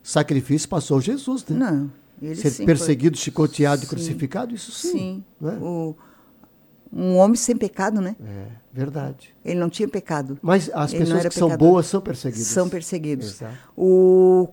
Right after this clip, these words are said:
Speaker 2: quanto mais tu faz e tu quer fazer, mais tu tem que
Speaker 1: É.
Speaker 2: ter muita fé, tu tem que ter muita oração, tu tem que ter muita força de vontade.
Speaker 1: É.
Speaker 2: Porque às vezes tu cai.
Speaker 1: Uhum.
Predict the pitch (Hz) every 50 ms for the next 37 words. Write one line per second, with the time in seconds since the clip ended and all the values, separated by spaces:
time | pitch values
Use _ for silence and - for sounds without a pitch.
0 | _ - - 226 240 294 320 302 - 247 233 233 247 254 247 - - - 240 220
1 | - - - - 214 202 208 208 214 214 214 - 220 208 175 - - 180 - 208
2 | 196 185 - - 190 180 165 170 185 208 226 269 302 294 - _ _ _ _ _
3 | _ _ - 175 180 180 180 180 170 165 170 175 180 214 247 240 - - - -
4 | - - _ _ _ _ _ _ _ _ - 180 - - 175 170 185 180 _ -
5 | 214 226 240 240 _ _ _ - - - 95 - 190 202 190 180 180 185 190 208
6 | - 262 254 - - - 185 180 185 208 233 226 _ - - - - 170 143 -
7 | _ - 165 151 139 143 139 156 175 190 202 214 240 247 240 208 190 170 170 165
8 | - - - 170 170 180 190 185 - 180 - - 175 165 165 - _ - 180 170
9 | 165 165 165 156 156 160 170 170 175 180 190 196 208 214 226 233 233 233 226 196
10 | 170 - - 180 170 190 - 208 202 185 190 208 226 254 254 254 190 165 147 135
11 | 135 143 - - 101 95 90 87 87 104 107 _ _ _ - 147 156 - - -
12 | 165 156 147 143 139 139 143 143 147 147 143 - 175 165 - - - _ _ _
13 | - 165 165 160 - _ _ - - 160 135 120 127 _ _ _ _ - 123 104
14 | 101 92 87 87 82 87